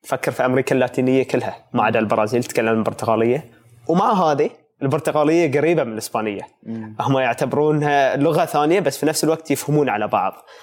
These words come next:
Speaker 2: مم.
Speaker 1: فلما تتقن اللغة وتقدر تتكلمها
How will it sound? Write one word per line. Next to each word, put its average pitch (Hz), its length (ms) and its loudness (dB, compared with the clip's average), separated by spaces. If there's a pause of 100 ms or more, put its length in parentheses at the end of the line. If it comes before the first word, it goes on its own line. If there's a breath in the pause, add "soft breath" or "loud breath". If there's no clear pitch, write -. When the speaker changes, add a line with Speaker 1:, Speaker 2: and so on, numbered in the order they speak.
(160 loud breath)
Speaker 2:
مم. 113 120 -18
Speaker 1:
فلما 127 760 2
تتقن 180 360 0
اللغة 139 300 2
وتقدر 151 340 0
تتكلمها 147 760 -2